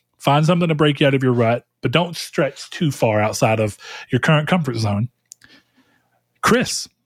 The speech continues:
I feel good about that. That felt like the fir-, the first and very successful Ask Triangle Squared advice column. So, uh, you know, if you guys like that, you gotta let us know. That may be something we continue to do. And, uh,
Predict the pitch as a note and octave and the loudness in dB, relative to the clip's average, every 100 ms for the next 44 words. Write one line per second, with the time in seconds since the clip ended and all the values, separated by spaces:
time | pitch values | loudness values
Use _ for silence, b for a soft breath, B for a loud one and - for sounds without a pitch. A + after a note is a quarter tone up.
0 | _ _ - D3 C4 F3+ A3+ E3 G#2+ - | _ _ -4 0 2 4 2 2 0 0
1 | G#2 A2 C#3 E3+ E3+ E3 - - - C3+ | -2 -2 0 2 2 2 -2 -14 -4 -2
2 | - E3 E3 D3 C3 C3+ - F3+ G3 - | 0 0 0 -2 -2 -2 2 0 0 -2
3 | C#3 C3 F3+ F3 A#2+ - F3 G3 - A2 | -4 -2 -2 -2 -6 -2 -2 0 0 0
4 | G#2 - _ _ b b b b - D#3 | -2 -6 _ _ b b b b -2 0
5 | C#3+ F3+ D3+ B2+ - D#3 A#2+ B2+ D3+ - | 0 0 0 0 0 0 2 0 -2 -2
6 | G#2 G2+ G#2+ - B B B - D#3 D3 | -4 -4 -6 -10 B B B -4 2 2
7 | C#3+ C#3+ C#3 C3+ C3 - _ C#3+ E3 D#3 | 4 4 4 2 0 -8 _ -2 2 2
8 | C#3 C#3 C3+ D#3 C#3+ C3+ F3+ C#3 B2 A#2+ | 0 2 2 2 2 0 0 0 0 0
9 | C#3 E3+ F3 E3 - D#3 E3+ G#2+ _ _ | -2 0 0 0 0 0 0 -2 _ _
10 | C3 C#3 D#3 D3 D#3 D3+ C#3+ C#3 C3+ D3+ | 2 4 4 4 2 2 2 2 0 0
11 | C#3 B2+ A#2+ C#3+ D3 A#2+ B B B B2 | 2 2 2 4 6 4 B B B 0
12 | B2 A#2+ | 2 2